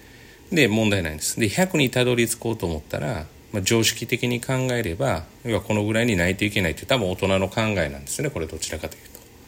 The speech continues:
もしくはこう賢い人の考えなんですけど、それ進んでいく時の順序が、いきなり五十行こうとしたり、いきなり、えーっと、八十行こうとしたりするんですよね。ではなくて、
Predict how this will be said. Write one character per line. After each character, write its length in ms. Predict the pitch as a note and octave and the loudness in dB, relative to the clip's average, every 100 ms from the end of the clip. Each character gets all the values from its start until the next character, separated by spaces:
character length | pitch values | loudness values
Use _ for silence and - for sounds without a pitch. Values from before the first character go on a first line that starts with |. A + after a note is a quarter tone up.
| - - - - | -20 -16 -16 -4
も 80 | - | 2
し 60 | - | 2
く 100 | - | 0
は 60 | G2+ | -4
こ 120 | F2 | -4
う 20 | |
賢 400 | - A2+ - G#2 | -2 0 2 2
い 40 | |
人 120 | F#2 F#2+ | 2 0
の 80 | |
考 140 | E2+ F2+ | -2 -2
え 180 | E2+ D2 | -2 -4
な 100 | C#2+ | -6
ん 60 | |
で 60 | D2 | -8
す 120 | - | -8
け 60 | - | -6
ど、 180 | D2+ D2+ | -8 -8
そ 460 | - - - - E3+ | -2 0 0 2 4
れ 80 | D#3+ | 8
進 520 | - F#3 - F3 E3+ | 6 6 0 0 0
ん 20 | |
で 120 | E3 | -2
い 60 | D#3 | -4
く 120 | D3+ | -4
時 280 | D3+ C3+ - | -4 -4 -2
の 320 | C#3+ B2 D2+ - | 0 2 0 -4
順 420 | G2+ G2 C#3+ D3+ G#2 | -4 0 2 4 2
序 180 | - | -2
が、 260 | D#2 G2 D2+ D#2+ - | -4 -4 -4 -10 -8
い 140 | D#3+ | -6
き 180 | D#3 E3+ | -2 0
な 120 | E3 | 2
り 200 | D#3+ D3+ | 2 0
五 220 | A2+ B2+ C#3+ | 2 4 4
十 240 | A2+ F2+ | 4 2
行 120 | D#2+ | 0
こ 140 | - E2 | -4 -6
う 40 | |
と 120 | D#2 | -4
し 100 | D#2 | -4
た 100 | E2+ | -4
り、 300 | D#2+ F2 D#2 - | -2 -4 -4 -6
い 80 | A#2+ | -6
き 200 | C#3 C3+ | -2 0
な 160 | C3+ | 2
り、 380 | C3+ G#2+ E2+ D2+ F2+ | 2 2 0 -2 -2
え 240 | E2+ D#2+ | 0 0
ー 40 | |
っ 80 | D#2 | -4
と、 120 | - | -8
八 320 | E2 A2 - A2+ | -6 0 0 0
十 160 | F#2 | 0
行 100 | F2 | -2
こ 120 | - E2 | -4 -6
う 40 | |
と 100 | - | -4
し 100 | - | -4
た 60 | - | -4
り 60 | |
す 160 | - - | -6 -8
る 80 | D2 | -10
ん 40 | |
で 60 | - | -12
す 80 | |
よ 80 | - | -10
ね。 100 | G2 - - - - - - - - - - - - - - - | -10 -12 -18 -20 -20 -20 -20 -20 -20 -20 -20 -20 -20 -20 -20 -6
で 120 | C#3+ D#3 | 4 6
は 100 | A#2+ | 6
な 100 | A2+ | 4
く 100 | - | 0
て、 340 | C3+ F#2 F2 | 0 0 -2